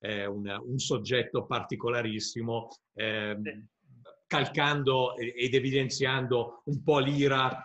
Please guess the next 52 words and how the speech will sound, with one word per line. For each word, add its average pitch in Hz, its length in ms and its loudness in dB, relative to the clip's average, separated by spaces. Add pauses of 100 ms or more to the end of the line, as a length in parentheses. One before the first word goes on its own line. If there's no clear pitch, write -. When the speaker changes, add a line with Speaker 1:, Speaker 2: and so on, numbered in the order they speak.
(160)
Speaker 1:
e 139 120 2
l'irritazione 131 680 0
della 123 180 0
moglie 120 360 2
che 120 100 -4
non 113 140 -2
lo 107 80 -4
sopporta 110 540 -4
più, 110 280 -4 (200)
appunto, 117 400 -2
Speaker 2:
Chiaro. 170 260 4
Speaker 1:
all'interno 208 300 -6
della 202 220 -8
casa. 190 320 -12
Però 120 200 2
Speaker 2:
Esatto. 175 160 4
Speaker 1:
è 165 40 2
stato 147 280 -8
bellissimo, - 480 -20
infatti. - 560 -16
Speaker 2:
Poi 180 180 2
con, 180 160 -2
con, 175 340 0
con 170 120 0
l'immancabile 160 680 4
Topino 143 560 0
che 139 140 -4
lo, 135 360 -2
che 151 80 -4
lo 147 100 -2
contraddistingue. 135 1040 -4
Speaker 1:
Sì, - 260 -12
sì, 101 80 -12
sì. 151 80 -4
Speaker 2:
Eh, 143 200 2
veramente, 160 500 4
no, 165 160 4
beh, 156 120 2
Banksy, 160 560 0
diciamo 185 300 -2
che 180 80 -4
sa 160 140 -4
sempre 190 340 0
essere 180 240 -2
un 170 80 -2
magistrale 160 480 0
interprete 143 640 -2
dei 135 140 -6
fatti 139 340 -6
del, 131 200 -6
del - 20 -10
Speaker 1:
È 123 300 -4